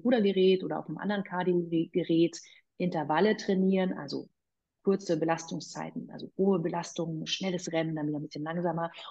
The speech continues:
und das kombinieren mit Krafttraining beziehungsweise Kraftausdauertraining mit Gewichten auf dem Floor und dann wechselt man da immer hin und her. Das ist so eine, ähm, neue, trendy Art, ähm, und da gibt's jetzt tatsächlich Studios, die haben sich da drauf spezialisiert. Aber das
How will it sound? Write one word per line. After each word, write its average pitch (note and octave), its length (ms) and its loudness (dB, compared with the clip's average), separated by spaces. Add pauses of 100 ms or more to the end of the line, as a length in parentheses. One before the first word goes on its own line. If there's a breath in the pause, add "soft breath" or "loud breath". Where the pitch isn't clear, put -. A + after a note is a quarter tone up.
und - 140 -2
das F#3+ 140 6
kombinieren F3 520 2
mit E3 140 -6
Krafttraining G3 680 0
beziehungsweise E3 420 -4
Kraftausdauertraining E3+ 1200 -2 (300 soft breath)
mit E3+ 120 -6
Gewichten E3+ 640 0 (140)
auf D#3 280 -2 (440)
dem C#3 100 -8
Floor C3+ 300 -10
und D3 100 -12
dann C#3+ 80 -10
wechselt D#3 300 -6
man C#3+ 120 -4
da D3 100 -6
immer D3 120 -8
hin C3+ 120 -12
und C#3 140 -10
her. C#3+ 200 -12 (320 loud breath)
Das D#3 100 -10
ist E3+ 120 -6
so E3+ 60 -4
eine, D3+ 380 -2
ähm, D3+ 460 -12
neue, D#3+ 440 2
trendy E3+ 380 0
Art, D#3 400 -4
ähm, D3+ 340 -6 (440 loud breath)
und D3+ 320 -4
da D#3+ 80 2
gibt's F3+ 180 2
jetzt E3+ 140 -2
tatsächlich D3+ 380 -8
Studios, E3+ 400 0
die D#3+ 100 -6
haben C#3+ 80 -4
sich D#3 120 -2
da D3 160 -4
drauf C#3+ 340 -4
spezialisiert. C3+ 720 -4
Aber D#3+ 120 -2
das D#3 220 -4